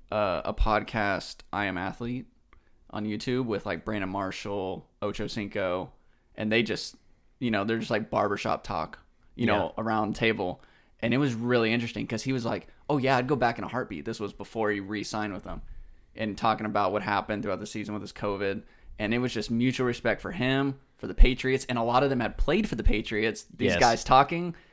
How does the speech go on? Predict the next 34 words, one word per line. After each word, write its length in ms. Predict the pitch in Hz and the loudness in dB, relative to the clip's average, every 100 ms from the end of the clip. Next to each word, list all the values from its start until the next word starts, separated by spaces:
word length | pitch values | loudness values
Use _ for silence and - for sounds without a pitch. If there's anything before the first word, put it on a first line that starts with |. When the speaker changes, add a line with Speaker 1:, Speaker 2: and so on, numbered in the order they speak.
| - | -6
Speaker 1:
And 180 | 123 120 | -2 4
Brandon 240 | 135 135 | 6 6
Marshall 420 | 120 151 202 139 120 | 6 4 4 2 2
had 200 | 117 - | 2 2
played 260 | 117 113 | 2 2
for 100 | - | -2
Josh 300 | 113 110 101 | 2 2 2
McDaniels 640 | 85 73 139 180 113 110 104 | -2 0 2 2 2 0 0
in 100 | 107 | 0
Denver. 540 | 123 170 95 101 - | 0 0 -2 -4 -4
Speaker 2:
Yep. 220 | 110 101 - | 0 0 0
Speaker 1:
So 100 | - | 0
they 140 | 123 117 | 2 8
all 180 | 135 | 8
had 300 | 160 165 151 | 8 6 2
that 200 | 131 113 | 2 2
kind 300 | - 135 135 | 0 -2 0
of 220 | 117 110 110 | 0 0 0
New 200 | 120 117 | -2 0
England 600 | 131 123 110 113 101 - | 0 0 -2 -2 -4 -6
factors 680 | - 117 123 - 135 139 | -2 0 -2 -2 -2 0
in 120 | 127 | -2
their 140 | 117 110 | -2 -2
careers, 580 | - 104 113 123 147 - - _ _ | -4 -6 -4 -4 -6 -12 -20 _ _
and 120 | 107 | -2
they 100 | 107 | 2
all 120 | 123 | 4
had 100 | 127 | 2
great 220 | 117 120 117 | 2 2 2
things 160 | 117 | -2
to 80 | - | -2
say. 140 | 139 | 0
But 180 | 123 104 | 0 -2
so 380 | - 117 110 90 | 0 2 2 0